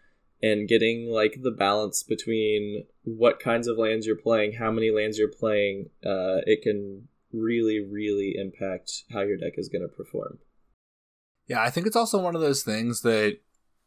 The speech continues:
Speaker 2: you don't even notice a mana base until it stops working or until it's not working.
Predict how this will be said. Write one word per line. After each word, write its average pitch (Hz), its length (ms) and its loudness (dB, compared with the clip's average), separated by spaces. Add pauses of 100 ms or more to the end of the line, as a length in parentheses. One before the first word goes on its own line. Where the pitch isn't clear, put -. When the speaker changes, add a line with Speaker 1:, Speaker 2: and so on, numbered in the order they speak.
Speaker 2:
you 135 140 4
don't 147 160 8
even 165 300 4
notice 113 440 6
a 143 80 -2
mana 135 280 4
base 143 460 4
until 117 520 2
it 110 200 0
stops 104 480 2
working 135 540 -4
or 117 120 0
until 107 280 0
it's - 160 -4
not 98 260 4
working. 127 460 -4